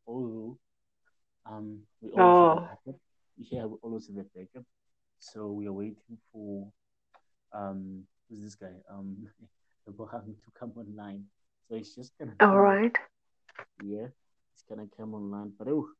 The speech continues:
Speaker 1: the network was very bad.
Speaker 2: Mm.
Speaker 1: It was very, very bad.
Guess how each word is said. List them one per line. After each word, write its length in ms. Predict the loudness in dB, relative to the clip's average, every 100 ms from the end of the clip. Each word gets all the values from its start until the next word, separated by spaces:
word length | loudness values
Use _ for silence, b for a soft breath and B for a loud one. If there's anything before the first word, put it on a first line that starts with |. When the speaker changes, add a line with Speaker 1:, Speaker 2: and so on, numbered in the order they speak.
| _ _ _ _ -8
Speaker 1:
the 60 |
network 280 | -6 -6 -2
was 140 | -2
very 260 | -2 -6 -6
bad. 260 | -8 -10 -12 _ _ _ _ _ _ _ _ _ _ 10
Speaker 2:
Mm. 680 | 12 12 10 8 6 2 -6 -20 _ _ _ _ _ -8
Speaker 1:
It 80 | -6
was 180 | -6 -8
very, 260 | -6 -6
very 280 | -4 -6 -6
bad. 220 | -12 -14